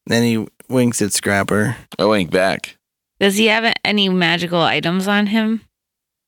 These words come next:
Speaker 1: No.
Speaker 2: Hey, uh, you hang out in this town a lot?
Speaker 1: Just traveling through. You guys from Nen?
Speaker 2: We wish.
Speaker 1: Who doesn't wish they were from Nen?
Speaker 2: Sure would be great to be from a town where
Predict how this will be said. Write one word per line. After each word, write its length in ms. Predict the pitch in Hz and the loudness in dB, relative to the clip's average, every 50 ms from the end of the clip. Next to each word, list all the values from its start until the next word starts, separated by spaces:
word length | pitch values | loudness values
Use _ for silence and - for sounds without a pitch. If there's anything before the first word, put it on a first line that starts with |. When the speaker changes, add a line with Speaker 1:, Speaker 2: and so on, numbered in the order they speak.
| _ - | _ 0
Speaker 1:
No. 320 | 135 147 151 - 147 - - _ _ _ _ _ _ _ - | 2 2 2 2 -2 -6 -14 _ _ _ _ _ _ _ -2
Speaker 2:
Hey, 240 | 147 165 160 151 143 | 0 2 2 2 2
uh, 360 | 139 139 135 131 123 117 110 | 2 2 2 2 2 0 0
you 200 | 104 107 117 117 | 0 0 0 0
hang 140 | 120 120 117 | 0 0 0
out 120 | 113 107 | 0 0
in 40 | 101 101 | 0 -2
this 120 | 95 - | -4 -4
town 240 | - 107 98 104 101 | -2 -2 0 0 0
a 80 | 95 | 0
lot? 300 | 95 104 110 123 - - - - | 2 2 2 0 0 -4 -4 0
Speaker 1:
Just 340 | - 135 135 - - - | 2 2 2 2 0 -2
traveling 600 | - - - 151 151 156 156 160 165 165 160 147 | -2 0 2 2 2 2 2 2 2 2 2 2
through. 440 | 147 151 156 180 202 196 156 127 113 113 - - - - | 2 2 2 2 2 2 0 -2 -2 -6 -8 -16 -18 -10
You 100 | - 170 | -4 0
guys 180 | 127 135 127 - | 0 2 2 2
from 480 | - 143 143 143 143 143 135 131 147 - - - | 2 2 2 4 4 2 2 0 -2 -6 -8 -4
Nen? 460 | 135 139 147 156 160 170 175 175 165 - _ _ _ _ _ - | 0 0 2 2 2 2 2 0 -2 -6 _ _ _ _ _ -6
Speaker 2:
We 160 | - 107 107 | -2 -2 0
wish. 680 | 104 98 101 117 131 120 98 - - - - - - _ _ _ _ _ _ _ | 2 2 2 2 2 2 0 0 -2 -2 -4 -6 -8 _ _ _ _ _ _ _
Speaker 1:
Who 100 | - 170 | 0 2
doesn't 360 | 175 190 196 196 196 214 143 | 2 2 2 2 2 2 2
wish 200 | 123 117 - - | 2 2 0 0
they 140 | - 110 107 | 0 0 0
were 100 | 104 104 - | 0 0 -2
from 300 | - 101 101 104 104 101 | -4 -4 -2 -2 0 0
Nen? 380 | 101 104 104 101 101 - 143 - | 0 0 0 -2 -2 -4 -4 -2
Speaker 2:
Sure 240 | - - 131 127 | 0 2 2 4
would 160 | 123 123 123 117 | 4 2 2 0
be 120 | 123 107 | 0 0
great 260 | 92 117 131 135 117 | 0 0 0 0 0
to 60 | 104 | -2
be 120 | 98 107 101 | -2 -2 -2
from 160 | 90 95 95 | 0 -2 -2
a 80 | 92 87 | -2 -2
town 400 | - - 104 107 110 107 107 104 | -2 -2 -2 0 2 2 2 2
where 380 | 101 98 95 90 85 85 85 | 2 2 2 0 -2 -4 -8